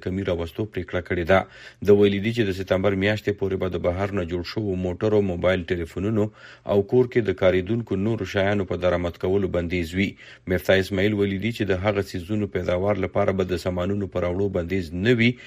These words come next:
کوم چې هیواد څخه برآمد کیږي۔ د ویلي دي چې دا د شرم خبره ده چې موږ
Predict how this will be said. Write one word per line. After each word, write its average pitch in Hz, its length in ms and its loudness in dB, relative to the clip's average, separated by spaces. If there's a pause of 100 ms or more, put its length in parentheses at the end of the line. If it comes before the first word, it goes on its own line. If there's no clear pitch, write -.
(240)
کوم 123 180 2
چې 117 100 -4 (120)
هیواد 98 340 2
څخه 107 300 -2
برآمد 87 400 2
کیږي۔ 92 280 0 (460)
د 127 140 8
ویلي 120 200 4
دي 131 140 2
چې 123 100 -4
دا 107 160 6
د 98 200 0
شرم 110 280 2
خبره 98 260 2
ده 95 140 0
چې 95 180 -4
موږ 92 100 -6